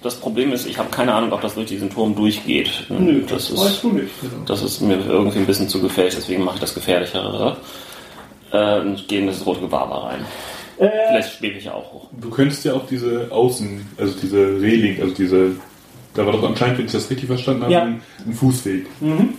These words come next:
Speaker 3: nach oben.
Speaker 2: Nee, nee, nee,
Speaker 1: Nein,
Speaker 2: nee, nee.
Speaker 1: nein, das
Speaker 2: Die
Speaker 1: hab ich
Speaker 2: Reling führt nur innen, im, am,
Speaker 1: Ja.
Speaker 2: innen rum, auf dem Boden.
Speaker 1: Das ist,
Speaker 3: Ach so,
Speaker 1: das ist
Speaker 3: okay.
Speaker 1: nie, ich hab gefragt, ob es sich nach oben windet, aber nein,
Speaker 3: Ach so,
Speaker 1: es
Speaker 3: das
Speaker 1: ist
Speaker 3: war's.
Speaker 1: nur einmal
Speaker 3: Alles klar. Dann hab ich's
Speaker 1: Kreis.
Speaker 3: missverstanden. Alles klar.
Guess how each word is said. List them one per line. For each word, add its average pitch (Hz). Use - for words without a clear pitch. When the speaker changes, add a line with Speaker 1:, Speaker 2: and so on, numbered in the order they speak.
Speaker 3:
nach -
oben. 95
Speaker 2:
Nee, 226
nee, 233
nee, 254
Speaker 1:
Nein, 214
Speaker 2:
nee, 170
nee. 214
Speaker 1:
nein, 208
das 175
Speaker 2:
Die 180
Speaker 1:
hab 196
ich 226
Speaker 2:
Reling 262
führt 254
nur 240
innen, 240
im, 202
am, 190
Speaker 1:
Ja. 160
Speaker 2:
innen 214
rum, 170
auf 156
dem 185
Boden. 123
Speaker 1:
Das 120
ist, 143
Speaker 3:
Ach -
so, 185
Speaker 1:
das 135
ist 143
Speaker 3:
okay. 123
Speaker 1:
nie, 143
ich 135
hab -
gefragt, 160
ob 147
es -
sich 143
nach 135
oben 123
windet, 190
aber 135
nein, 117
Speaker 3:
Ach 139
so, 143
Speaker 1:
es 127
Speaker 3:
das 113
Speaker 1:
ist 117
Speaker 3:
war's. 127
Speaker 1:
nur 156
einmal 139
Speaker 3:
Alles 127
klar. 101
Dann 110
hab 113
ich's -
Speaker 1:
Kreis. -
Speaker 3:
missverstanden. 92
Alles 120
klar. 107